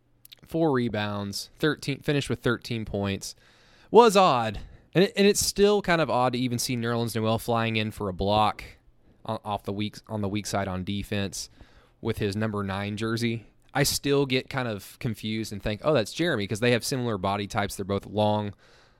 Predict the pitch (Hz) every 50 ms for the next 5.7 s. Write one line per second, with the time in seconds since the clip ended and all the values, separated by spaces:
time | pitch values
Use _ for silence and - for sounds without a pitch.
0 | _ _ - 131 135 131 135 131 123 120 127 127 127 127 127 127 123 120 117 -
1 | - - - - _ _ _ _ _ _ - 113 120 127 127 120 - 123 113 -
2 | - 117 113 113 110 110 113 113 113 - - - 113 104 104 110 117 113 107 -
3 | - 104 90 101 101 104 107 107 95 - - - 98 95 95 95 104 101 - -
4 | 107 98 98 98 98 95 95 - - _ - - 117 117 120 120 117 104 110 110
5 | 120 123 120 117 117 101 104 104 110 113 113 110 110 -